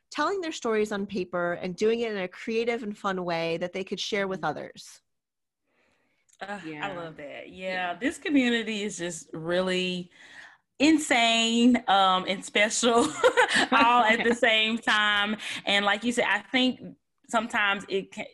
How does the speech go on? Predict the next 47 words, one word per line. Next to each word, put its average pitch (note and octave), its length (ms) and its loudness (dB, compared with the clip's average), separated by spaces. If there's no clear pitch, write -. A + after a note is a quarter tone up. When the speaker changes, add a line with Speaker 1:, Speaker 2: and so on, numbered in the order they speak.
Speaker 2:
people C4 240 4
get G#3 160 -2
distracted F#3 720 -2
by E3+ 220 0
some F3+ 160 -6
of E3+ 60 -10
the D#3+ 180 -6
other F#3 200 0
stuff, F#3 360 -2
like, D#3 240 -6
you A3+ 120 -8
know, F3+ 180 -2
the D#3+ 80 -12
drama A3+ 540 0
and F#3+ 100 -2
all F#3 180 0
that F#3 140 -4
other F3+ 220 -6
stuff F#3 220 -8
that F3+ 120 -6
can F3+ 100 -14
come F#3 200 -8
into F#3+ 280 -6
it. F#3 80 -6
But F3 180 -2
if A3 120 -2
you C#4 100 4
just C#4+ 300 0
focus A#3+ 380 0
on, G#3+ 400 2
like, F#3 260 -2
your, F#3+ 300 -2
your F#3 180 0
why F3+ 640 0
and, F3+ 120 -6
like, E3 200 -4
why E3+ 280 -4
you're F#3+ 200 -2
a F#3+ 40 0
part F3 240 0
of F#3 60 0
the F#3+ 100 -2
community, G3+ 580 -10
like, F#3 300 -2
you, G3 280 -12
it'll G#3+ 200 0
just, F#3+ 280 -10